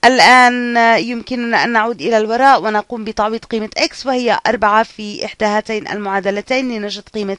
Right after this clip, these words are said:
واي. دعونا نستخدم المعادلة الأولى، أربعة زائد اتنين واي يساوي ستة. يمكننا أن نطرح أربعة من كلا الطرفين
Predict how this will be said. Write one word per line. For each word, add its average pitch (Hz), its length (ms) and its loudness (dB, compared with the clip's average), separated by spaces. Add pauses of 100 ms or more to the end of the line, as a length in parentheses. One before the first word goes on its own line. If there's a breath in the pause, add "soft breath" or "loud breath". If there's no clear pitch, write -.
واي. 269 520 4 (440 loud breath)
دعونا 302 280 2
نستخدم 247 480 -4
المعادلة 220 560 0
الأولى، 208 580 0
أربعة 202 500 2
زائد 190 360 0
اتنين 214 420 -6
واي 202 360 0 (460 soft breath)
يساوي 220 760 2
ستة. 254 540 2
يمكننا 226 600 -4
أن 220 100 -6
نطرح 226 340 -8
أربعة 202 300 0
من 202 160 -6
كلا 214 200 -4
الطرفين 269 920 -2